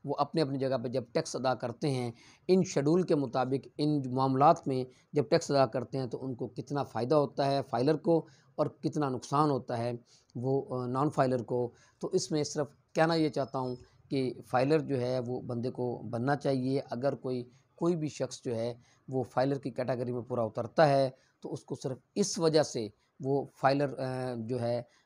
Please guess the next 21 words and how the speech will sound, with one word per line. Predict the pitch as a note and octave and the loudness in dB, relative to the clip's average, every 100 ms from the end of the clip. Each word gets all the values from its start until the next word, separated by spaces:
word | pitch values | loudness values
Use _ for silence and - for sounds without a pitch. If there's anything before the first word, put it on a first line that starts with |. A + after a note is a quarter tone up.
| - | -6
अ, | |
वो | C3 B2+ | -4 -2
समझता | A#2+ C#3 C#3 A#2 C3+ | -2 0 0 0 -2
है | B2+ | -2
कि | C3 | -4
जी | B2 | -4
मैं | |
फाइलर | B2 - C3 B2+ | -4 -2 0 -2
नहीं | A#2+ C#3+ D#3+ | -2 0 2
बनता, | D3 B2 C3+ C3 - _ - | 2 0 0 0 -2 _ -4
और | D3 - | -4 -2
इस | F#3+ - | -2 0
वजह | D#3 | 0
से | D3+ C#3+ | 0 -2
उसको | C3 C#3+ | -4 -8
सिर्फ | A#2+ C3+ | -6 -4
नॉन | A#2+ B2 | -2 -2
फाइलर | C3 C3 C3 | 0 0 0
नहीं | A#2+ B2 E3 | -2 -2 0
रहना | D3+ C#3+ | 0 -2
चाहिए | B2 B2+ A#2+ B2 | -2 -2 0 -2